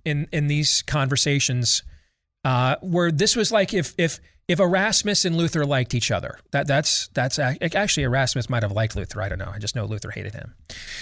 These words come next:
Um, that's kind of what our show was, would have sounded like a few years ago when we did this. One of the things that came out of this is,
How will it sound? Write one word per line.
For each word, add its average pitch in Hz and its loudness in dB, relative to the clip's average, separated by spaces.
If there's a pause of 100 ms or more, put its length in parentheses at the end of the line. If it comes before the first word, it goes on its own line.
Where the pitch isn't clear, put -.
(220)
Um, 151 2
that's 160 2
kind 170 2
of 165 2
what 147 2
our 139 4
show 143 2
was, 143 0
would 156 0
have - 0
sounded 226 0
like 95 -2
a 123 -4
few 120 0
years 107 0
ago 117 0
when 117 -2
we 120 0
did 160 -2
this. - -4 (680)
One 208 0
of 294 0
the 294 2
things 208 0
that - 0
came 156 2
out 151 2
of 95 -2
this 78 -2
is, 143 2